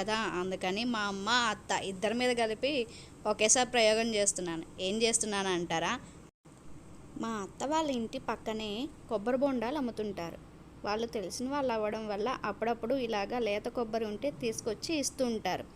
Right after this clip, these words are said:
నేను వెళ్ళానని చెప్పేసని కొంచెం ఎక్స్ట్రాగా తీసుకొచ్చి ఇచ్చారు. సరే, లేత కొబ్బరి కదా అని చెప్పి తిందామని అనుకుంటే మా అత్త ఇది చెప్పిందనమాట. సరే,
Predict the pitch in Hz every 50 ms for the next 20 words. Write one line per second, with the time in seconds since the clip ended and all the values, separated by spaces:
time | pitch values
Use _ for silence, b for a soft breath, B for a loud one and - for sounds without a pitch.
0 | B B B B B B - 208 214 220 214 208 208 196 196 226 269 285 285 277
1 | 247 254 226 214 - 226 233 233 - 214 214 233 277 285 240 - 254 226 220 -
2 | 247 233 220 208 208 - - - 226 240 247 247 240 240 220 226 - - 214 208
3 | - - 320 320 285 254 - - 262 208 180 156 131 - - _ _ - B B
4 | B B B B B B B - - - 214 196 202 226 247 254 240 208 190 190
5 | 190 - 247 285 277 247 233 269 269 269 - 262 254 247 247 240 247 240 233 226
6 | 226 233 - - 202 196 196 214 233 262 269 269 262 247 233 226 226 214 214 202
7 | 196 202 226 220 180 175 208 254 269 - - - 240 247 247 233 233 233 233 226
8 | 233 - - 285 269 262 294 - - - - - 196 285 254 - - 294 254 -
9 | - 233 233 240 226 208 190 175 156 131 107 - - - B B B B B -
10 | - - - 196 196 185 185 196 262